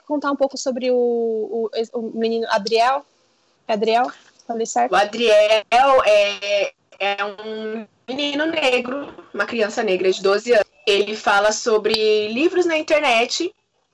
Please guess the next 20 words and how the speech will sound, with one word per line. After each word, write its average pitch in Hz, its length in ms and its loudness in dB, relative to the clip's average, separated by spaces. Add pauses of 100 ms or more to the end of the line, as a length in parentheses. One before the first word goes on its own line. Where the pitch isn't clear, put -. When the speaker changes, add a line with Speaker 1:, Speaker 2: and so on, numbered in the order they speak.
(200)
Speaker 2:
E 254 120 -4
um 339 140 4
dia 277 160 0
eu 277 60 2
não 311 100 -2
vou 262 80 2
lembrar 226 300 2
a 214 40 -4
data, 185 360 -2
porque - 100 -12
eu 214 60 -10
sou 202 100 -8
péssima 180 340 -6
com 202 160 -8
datas, 185 480 -4 (400)
mas 196 500 4
Speaker 1:
Tamo 220 120 2
Speaker 2:
uma 247 80 4
Speaker 1:
junto. 233 140 4
Speaker 2:
pessoa 294 180 6